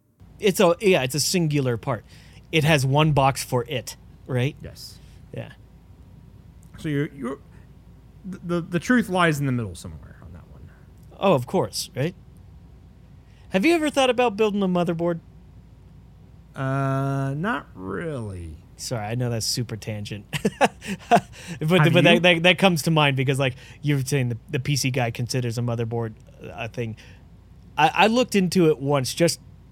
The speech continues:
Speaker 1: out of curiosity, not that I was gonna do it, but, like, what would it take to make a motherboard?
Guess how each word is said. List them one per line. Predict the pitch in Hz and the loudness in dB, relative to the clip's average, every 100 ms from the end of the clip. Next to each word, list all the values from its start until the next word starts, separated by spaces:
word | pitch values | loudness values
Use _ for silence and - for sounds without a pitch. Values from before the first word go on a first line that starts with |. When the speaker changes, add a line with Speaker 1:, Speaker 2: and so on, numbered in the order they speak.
| - | -4
Speaker 1:
out | 147 127 | -2 -2
of | |
curiosity, | - 123 117 113 - | -2 -2 -2 -4 -6
not | 113 120 | -6 -6
that | 120 113 | -6 -6
I | |
was | 107 117 | -8 -8
gonna | 113 | -10
do | 95 127 117 | -6 -4 -4
it, | 107 - | -6 -12
but, | 117 - | -14 -14
like, | - - - | -20 -20 -4
what | 143 156 | 2 4
would | 151 | 4
it | 135 | 2
take | - 135 127 | 0 -2 -2
to | |
make | 127 123 120 | -2 -2 -2
a | 120 | -4
motherboard? | 117 113 101 98 95 | -4 -6 -10 -12 -16